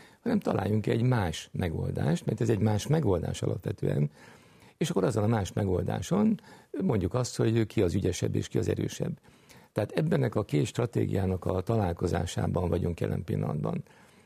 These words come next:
De én ezzel együtt azt mondom, hogy a, a dollár ide, dollár oda, az amerikai globális rendszernek vége, ezt ugye tény, megalakult egy másik globális rendszer, és a másik globális rendszer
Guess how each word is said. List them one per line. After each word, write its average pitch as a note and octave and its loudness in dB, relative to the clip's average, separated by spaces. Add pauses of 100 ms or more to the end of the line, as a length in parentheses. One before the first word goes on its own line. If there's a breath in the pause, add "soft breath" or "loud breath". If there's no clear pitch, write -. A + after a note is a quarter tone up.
(160 loud breath)
De - 0
én G#2+ 2
ezzel C#3+ 2
együtt A2+ 2
azt G#2+ -4
mondom, - -2 (400 loud breath)
hogy G2+ 0
a, F#2 0 (180)
a G2 2
dollár B2+ 2
ide, G2+ 2
dollár F#2+ 2
oda, G2 -2
az G2+ -2
amerikai B2 0
globális G2+ 0
rendszernek G2 -2
vége, F#2+ 0 (200)
ezt - -6
ugye C#2+ 0 (340)
tény, G#2+ 4 (600 loud breath)
megalakult G#2+ 0
egy G2+ 2
másik G2 2
globális G2 0
rendszer, D3+ 2 (320 loud breath)
és - -6
a - 0
másik E3 2
globális G2+ 0
rendszer D#3 0